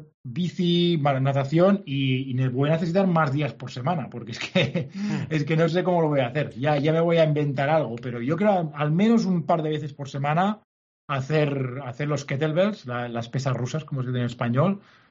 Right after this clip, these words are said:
Speaker 1: y por, por lo que decíamos antes, ¿no? Al ser un peso libre, no solo trabajas los músculos que realmente están actuando, sino que trabajas todos los demás para compensar, ¿no?
Speaker 2: Mm.
Speaker 1: Y, y es un peso que está fuera del centro de, de gravedad,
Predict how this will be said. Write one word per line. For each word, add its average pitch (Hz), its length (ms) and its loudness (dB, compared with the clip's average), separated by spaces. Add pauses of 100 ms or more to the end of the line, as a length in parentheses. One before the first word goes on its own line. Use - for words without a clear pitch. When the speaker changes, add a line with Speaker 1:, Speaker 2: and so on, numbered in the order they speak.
(260)
Speaker 1:
y 123 360 4
por, 131 280 -2
por 135 160 2
lo 127 80 4
que 131 100 2
decíamos 165 340 4
antes, 139 280 2
¿no? 151 120 -2
Al 135 100 -2
ser 156 120 0
un 170 100 2
peso 170 260 0
libre, 180 540 2 (600)
no 139 140 4
solo 170 240 4
trabajas 151 460 2
los 131 160 -6
músculos 139 500 -4
que 139 140 -8
realmente 135 320 0
están 135 160 -6
actuando, 143 520 2
sino 123 260 -8
que 131 100 -8
trabajas 127 560 -4
todos 165 120 2
los 139 100 2
demás 143 260 0
para 147 240 -2
compensar, 113 600 -4
¿no? 143 180 -2
Speaker 2:
Mm. 120 180 -4
Speaker 1:
Y, 117 160 0
y 135 40 4
es 135 60 4
un 156 160 2
peso 160 180 0
que 147 60 0
está 135 220 0
fuera 160 260 4
del 135 180 2
centro 151 460 0
de, 131 320 2
de 123 120 -4
gravedad, 147 540 -2